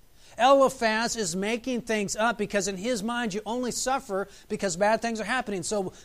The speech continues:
Job must have been much more of a horrible man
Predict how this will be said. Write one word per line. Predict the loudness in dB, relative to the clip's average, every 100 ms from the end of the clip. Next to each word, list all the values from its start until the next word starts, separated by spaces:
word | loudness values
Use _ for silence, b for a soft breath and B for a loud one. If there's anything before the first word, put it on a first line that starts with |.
| B
Job | 4 4 4 0
must | 0 2 2 2 -2
have | 0
been | 0 0 -2 -6 b b b b -20 -20 -20 -16 -2
much | -2 0
more | 2 2
of |
a | 2
horrible | 4 8 10 8 4
man | 0 0 -2 -6 -10